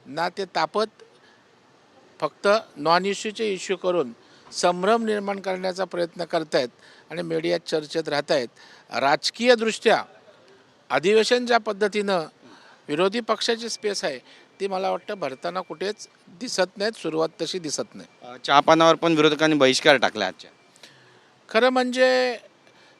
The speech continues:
Speaker 1: विरोधी पक्षांनी मोठ्या मनानं चहापानाला आलं पाहिजे होतं, कारण माननीय मुख्यमंत्री देवेंद्र फडणवीस साहेबांनी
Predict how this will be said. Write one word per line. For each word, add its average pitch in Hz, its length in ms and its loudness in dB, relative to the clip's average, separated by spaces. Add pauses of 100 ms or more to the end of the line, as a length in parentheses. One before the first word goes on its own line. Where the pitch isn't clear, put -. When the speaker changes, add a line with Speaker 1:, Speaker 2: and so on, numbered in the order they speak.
(100)
Speaker 1:
विरोधी 214 460 2
पक्षांनी 202 720 -2
मोठ्या 202 400 -2
मनानं 180 420 0 (1120)
चहापानाला 185 680 2
आलं 165 220 2
पाहिजे 180 300 0
होतं, 190 280 0 (920)
कारण 175 180 4
माननीय 180 500 2
मुख्यमंत्री 180 760 -2
देवेंद्र 170 420 -4
फडणवीस 165 480 -8
साहेबांनी 170 560 -8